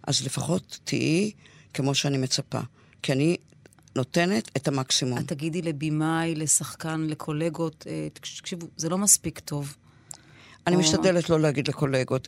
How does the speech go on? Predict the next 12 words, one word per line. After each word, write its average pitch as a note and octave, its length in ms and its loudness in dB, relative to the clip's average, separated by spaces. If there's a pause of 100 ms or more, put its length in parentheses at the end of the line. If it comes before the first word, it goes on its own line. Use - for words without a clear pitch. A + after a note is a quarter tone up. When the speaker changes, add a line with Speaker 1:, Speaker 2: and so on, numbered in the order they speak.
Speaker 1:
אלא E3+ 140 2
אם E3 80 2
כן D3+ 240 2
קולגה D3 580 2 (100)
רוצה C#3 540 0 (100)
לשמוע. G3 540 2 (500)
אולי F3+ 500 4 (140)
פשעתי D#3+ 500 2
בזה C#3 320 2
שהייתי C#3 680 0
מהירה C#3 440 4
לפעמים C3 540 0